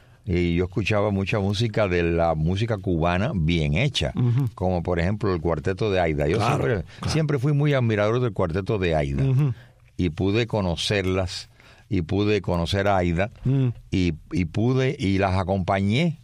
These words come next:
Speaker 1: durante un año.
Speaker 2: No sé, porque Aida tuvo un problema en un brazo, ¿no?
Speaker 1: Sí.
Speaker 2: Sí, sí.
Speaker 1: Aida tuvo un problema en un brazo que le duró el yeso un año.
Speaker 2: Mm. Y tú fuiste, y tú fuiste
Speaker 1: <laughs>
Speaker 2: la,
Speaker 1: Y
Speaker 2: la
Speaker 1: yo
Speaker 2: co-
Speaker 1: fui quien lo sustituí.
Speaker 2: Figúrate tú.
Speaker 1: Sí, y Moraima decía, "Mientras ella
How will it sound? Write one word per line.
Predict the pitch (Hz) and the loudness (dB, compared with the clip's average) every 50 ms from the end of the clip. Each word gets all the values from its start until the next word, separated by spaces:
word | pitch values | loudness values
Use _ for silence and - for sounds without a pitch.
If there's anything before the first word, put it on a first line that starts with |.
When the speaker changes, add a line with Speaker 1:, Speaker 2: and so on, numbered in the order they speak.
| - _ - | -20 _ -4
Speaker 1:
durante | - 92 95 101 98 92 - 123 | -2 0 0 0 0 0 0 0
un | 127 139 | 0 0
año. | 147 143 127 101 85 78 71 | 0 0 2 2 0 0 0
Speaker 2:
No | 67 | -2
sé, | 64 - - 104 160 - - - | -4 -6 -6 -6 -6 -8 -8 -6
porque | 120 113 - - 120 | -4 -4 -2 0 0
Aida | 123 143 165 156 | 2 2 2 2
tuvo | 123 151 151 | 2 2 0
un | 156 156 | 2 0
problema | 151 139 123 131 147 139 | 0 0 0 2 2 2
en | 123 | 0
un | 123 120 107 | 2 0 0
brazo, | - 139 147 110 - - 113 | 0 0 -2 -2 -2 -2 -2
¿no? | 101 117 | 0 0
Speaker 1:
Sí. | 160 185 165 143 127 113 117 120 117 | 0 2 2 2 0 0 0 -2 -2
Speaker 2:
Sí, | - - 123 | -2 -2 -2
sí. | - - 107 - - - - - - - - - - - - | -2 -2 -6 -6 -8 -18 -20 -12 -10 -8 -8 -8 -8 -8 -2
Speaker 1:
Aida | - 98 101 104 104 | 0 0 2 2 2
tuvo | 98 107 107 | 0 0 0
un | 101 95 | 0 0
problema | 104 98 98 98 98 98 | 0 0 0 0 0 0
en | 98 | 0
un | 92 92 | 0 0
brazo | 90 101 117 120 - 107 | 2 0 0 0 0 0
que | 92 87 | 0 2
le | 87 | 2
duró | 85 82 82 85 92 98 104 | 2 2 2 2 2 2 2
el | 101 | 2
yeso | 92 95 104 113 117 - - - | 2 2 2 2 0 0 -4 -4
un | - 82 90 87 | -2 -2 0 0
año. | 82 78 76 73 69 67 64 - - | 0 0 0 0 0 -2 -4 -6 -2
Speaker 2:
Mm. | - 120 170 185 156 117 - - - - - - - - - - - - - 113 98 | 0 2 4 4 2 0 -2 -6 -18 -20 -20 -20 -20 -20 -20 -20 -18 -6 -4 -4 -2
Y | - 147 123 | 0 0 0
tú | - 170 | 0 0
fuiste, | 123 151 170 175 - 175 180 - | 2 2 0 2 2 0 0 0
y | 151 135 | 0 0
tú | 135 160 147 | 0 0 0
fuiste | - 160 - - 165 | 0 0 0 2 0
Speaker 1:
<laughs> | 156 - | 2 2
Speaker 2:
la, | 160 127 - - - - | 0 -2 -2 -6 -4 -2
Speaker 1:
Y | 90 | 0
Speaker 2:
la | - - | 0 2
Speaker 1:
yo | 120 131 156 | 2 2 2
Speaker 2:
co- | 156 | 2
Speaker 1:
fui | 170 151 | 0 0
quien | 135 139 143 139 | 0 0 2 2
lo | 127 113 | 2 0
sustituí. | 87 101 87 90 104 104 87 76 104 104 104 107 101 - 95 - - | 0 -2 -2 0 0 0 0 0 2 2 2 2 0 -2 -6 -12 -10
Speaker 2:
Figúrate | - - - - - 78 - - 123 131 95 - | -12 -12 -8 -6 -6 -4 -2 -2 -2 -2 -2 -4
tú. | - - - 85 - - - - - - - | -4 -4 -6 -6 -8 -10 -16 -20 -20 -20 -20
Speaker 1:
Sí, | - - - 87 71 69 | -14 -4 -2 -2 0 2
y | 76 | 0
Moraima | 78 85 85 92 104 110 117 113 | 2 2 2 2 2 0 0 0
decía, | 107 101 85 98 101 90 | 0 0 0 0 0 0
"Mientras | 90 87 87 78 87 85 85 85 95 | 0 0 -2 -2 0 0 0 2 2
ella | 113 139 147 143 135 113 - | 2 2 2 2 0 -2 -4